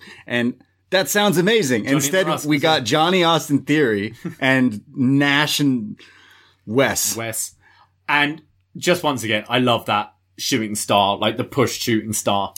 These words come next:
Speaker 1: That's what it is. It's not a moonsault. It's a
Speaker 2: No,
Speaker 1: shooting
Speaker 2: it's
Speaker 1: star.
Speaker 2: a shooting star, and the other guy
Speaker 1: Like,
Speaker 2: shoves
Speaker 1: pushes.
Speaker 2: him.
Speaker 1: Yeah, that move is crazy. Like, insane. Um,
Speaker 2: Would like, um, Nash to look a little less indie moving forward.
Speaker 1: Yeah.
Speaker 2: Um,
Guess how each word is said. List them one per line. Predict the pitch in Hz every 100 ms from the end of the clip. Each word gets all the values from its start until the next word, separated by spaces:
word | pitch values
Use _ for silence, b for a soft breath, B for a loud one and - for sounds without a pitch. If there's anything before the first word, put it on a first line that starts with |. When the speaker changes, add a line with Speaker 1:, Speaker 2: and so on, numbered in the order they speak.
| -
Speaker 1:
That's | 147 156 135
what | 143
it | 123
is. | 110 104
It's | 104
not | 170
a | 127
moonsault. | 131 123 98 92
It's | 107
a | 139
Speaker 2:
No, |
Speaker 1:
shooting | 123
Speaker 2:
it's | 120
Speaker 1:
star. | 127 104
Speaker 2:
a |
shooting | 175 165 135
star, | - 143 135
and | 131 131 127
the | 127
other | 123
guy | 123 120 113 107
Speaker 1:
Like, | 104 -
Speaker 2:
shoves | 143 151
Speaker 1:
pushes. | 131 123 110
Speaker 2:
him. |
Speaker 1:
Yeah, | 135 180 127
that | 131 180
move | 180
is | 127 -
crazy. | - 139 175 131 90 87
Like, | 87 107 101 -
insane. | 151 123 - 120 107 90 - B B 135
Um, | 147 151 156 -
Speaker 2:
Would | 151 196
like, | 202 190 180 - 156
um, | 151 147 143 139 127 _ _ _ _ _ _ _ -
Nash | 139 151 160 - -
to | 147
look | 135 139 135
a | 127
little | 127 127 127
less | 123 120 - - - _ _
indie | 147 156 156 208 202 _ _ _ -
moving | 160 156 160
forward. | 170 165 185 185
Speaker 1:
Yeah. | 113 107 98 82 _
Speaker 2:
Um, | 131 131 135 131 127 -